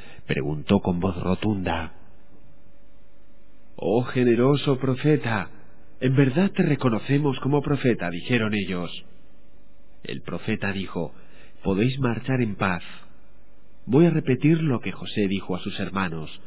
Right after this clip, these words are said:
"No me corresponde a mí formularos hoy reproche alguno. Alá os ha perdonado, pues Él es el misericordioso, el compasivo".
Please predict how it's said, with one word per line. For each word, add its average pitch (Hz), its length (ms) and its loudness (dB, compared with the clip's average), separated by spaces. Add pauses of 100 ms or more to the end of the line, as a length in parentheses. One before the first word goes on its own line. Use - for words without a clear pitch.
(420)
"No 95 140 0
me 107 120 2
corresponde 98 580 -2
a 87 40 -2
mí 101 160 0
formularos 95 680 -2
hoy 101 140 2
reproche 95 480 -4
alguno. 92 480 -2 (380)
Alá 80 460 -2
os 120 200 -2
ha 110 100 -2
perdonado, 95 680 -2 (500)
pues 120 220 4
Él 160 160 2
es 156 180 -2
el 120 120 0
misericordioso, 107 880 0
el 82 120 -4
compasivo". 85 760 -4